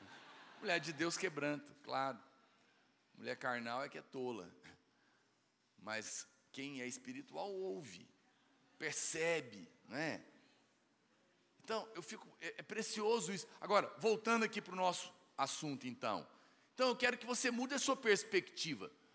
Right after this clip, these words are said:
Porque você não se envolvia na igreja porque você dizia, "Não tem chamado pra ser pastor." Mas é que eu dizia pra esse irmão, aí esse irmão casou com essa moça lá de São Paulo, né, que ela tem um chamado. E aí o povo fica no pé dele, "E aí, você tem chamado?"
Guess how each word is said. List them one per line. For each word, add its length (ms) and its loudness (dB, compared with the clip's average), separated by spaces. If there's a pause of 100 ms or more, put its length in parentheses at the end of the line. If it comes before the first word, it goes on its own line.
(160)
Porque 200 0
você 640 6
não 240 4
se 160 4
envolvia 520 4
na 120 2
igreja 480 10
porque 160 -6
você 160 2
dizia, 240 2
"Não 140 0
tem 140 -2
chamado 360 4
pra 120 -6
ser 140 -2
pastor." 480 -6 (680)
Mas 160 0
é 40 2
que 80 0
eu 60 2
dizia 220 2
pra 140 4
esse 160 4
irmão, 400 4
aí 140 0
esse 140 0
irmão 200 0
casou 360 -2
com 80 -10
essa 440 -6
moça 400 -6
lá 100 -8
de 100 -12
São 140 -6
Paulo, 340 2
né, 200 -4
que 100 -6
ela 160 -2
tem 180 -10
um 80 -10
chamado. 580 -6 (920)
E 160 -2
aí 160 4
o 60 -2
povo 280 -2
fica 180 -8
no 100 -8
pé 180 -4
dele, 320 4
"E 20 4
aí, 120 2
você 120 -6
tem 200 -4
chamado?" 600 2